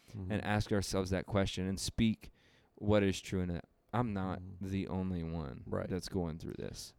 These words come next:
Speaker 1: Absolutely. And, um, we've even seen it recently, um, with pastors who have really taken it to that physical extreme
Speaker 2: Right.
Speaker 1: of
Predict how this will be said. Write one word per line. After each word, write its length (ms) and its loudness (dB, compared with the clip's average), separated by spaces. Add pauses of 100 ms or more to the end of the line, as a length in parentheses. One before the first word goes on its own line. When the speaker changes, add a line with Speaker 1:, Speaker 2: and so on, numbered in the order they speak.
(100)
Speaker 1:
Absolutely. 840 -2
And, 400 0 (400)
um, 540 2 (1120)
we've 240 8
even 200 4
seen 340 2
it 140 0
recently, 760 0 (200)
um, 260 -4
with 320 0 (140)
pastors 420 0
who 140 4
have 200 2
really 180 2
taken 340 -4
it 120 -10
to 120 -2
that 200 -2
physical 460 -2
extreme 400 -6 (120)
Speaker 2:
Right. 200 10
Speaker 1:
of 260 0